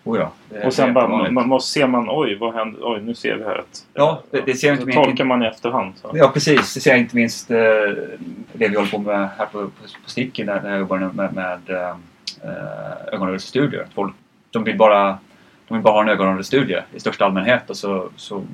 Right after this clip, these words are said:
Speaker 1: tittar man på, låter man folk titta på det, på hemsidan, och så får man ut en, en snygg heatmap som, som beskriver vad folk har tittat på.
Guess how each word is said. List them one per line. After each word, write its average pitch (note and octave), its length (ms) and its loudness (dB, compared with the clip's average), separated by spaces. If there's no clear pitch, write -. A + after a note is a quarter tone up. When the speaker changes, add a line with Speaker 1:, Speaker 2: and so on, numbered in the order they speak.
Speaker 1:
tittar G2+ 220 0
man G2+ 180 2
på, G2 340 -2
låter A2+ 180 -6
man G#2+ 100 0
folk G2 160 -6
titta G2 200 -6
på - 80 -8
det, - 360 -8
på A2+ 60 -4
hemsidan, G#2 480 -2
och G2 100 -6
så - 80 -16
får G#2 100 -16
man G2+ 120 -4
ut F#2+ 160 -6
en, G2 140 -8
en - 60 -20
snygg G2 400 -6
heatmap A#2+ 360 -2
som, - 320 -8
som F#2 280 -6
beskriver F#2+ 340 -4
vad F#2 200 -4
folk G2 140 -4
har - 80 -20
tittat - 340 -6
på. - 160 -6